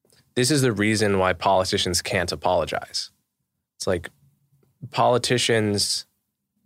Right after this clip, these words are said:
we, we know the apology is insincere because we know everything is insincere. That's why politicians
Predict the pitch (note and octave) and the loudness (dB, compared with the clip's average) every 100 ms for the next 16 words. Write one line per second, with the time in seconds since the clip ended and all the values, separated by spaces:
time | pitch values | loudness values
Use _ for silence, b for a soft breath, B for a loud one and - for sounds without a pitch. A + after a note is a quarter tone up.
0 | _ _ _ _ _ _ _ _ _ _ | _ _ _ _ _ _ _ _ _ _
1 | G#2+ A2+ B2 A2+ G#2+ B2 A#2+ A2+ A#2 C3+ | -4 0 0 0 0 2 2 4 4 4
2 | B2+ A2 G2 - G2 F#2+ F#2 F2+ F2 - | 2 2 0 2 4 4 2 0 -2 -4
3 | F2 A2+ - - _ A2 A#2 G#2 G#2+ A2+ | -2 -2 -2 -8 _ -2 -2 0 0 0
4 | G#2+ G2+ G#2 B2 F2+ D2+ C#2+ C#2+ - - | 0 0 0 0 -2 -4 -4 -4 -6 -6
5 | - - - _ _ _ _ _ - A2 | -8 -10 -20 _ _ _ _ _ 0 0
6 | A2+ C3+ A#2 - A2+ G#2+ G2+ G2+ - F#2+ | 2 2 2 2 2 2 2 0 0 -2
7 | F2+ F2 - - | -2 -2 -4 -4